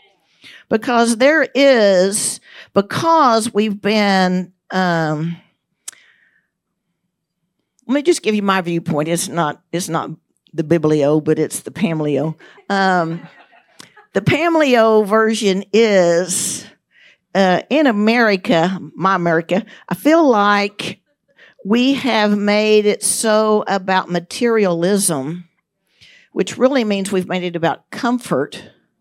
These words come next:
that we have lost our power because we made it about comfort and materialism instead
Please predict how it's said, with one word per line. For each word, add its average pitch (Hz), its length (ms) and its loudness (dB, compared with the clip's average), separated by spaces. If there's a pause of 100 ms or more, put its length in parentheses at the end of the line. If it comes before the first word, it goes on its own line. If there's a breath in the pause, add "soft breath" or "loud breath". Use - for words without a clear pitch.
(640 loud breath)
that 185 180 0
we 196 160 2
have 202 300 -2
lost 196 480 -2
our 151 120 -2
power 180 880 -4 (640 soft breath)
because 185 500 -2
we 190 100 -2
made 185 220 -4
it 180 140 -2
about 170 480 -2
comfort 226 800 -6 (520)
and 175 140 -4
materialism 165 1200 -2 (300 soft breath)
instead 170 640 -2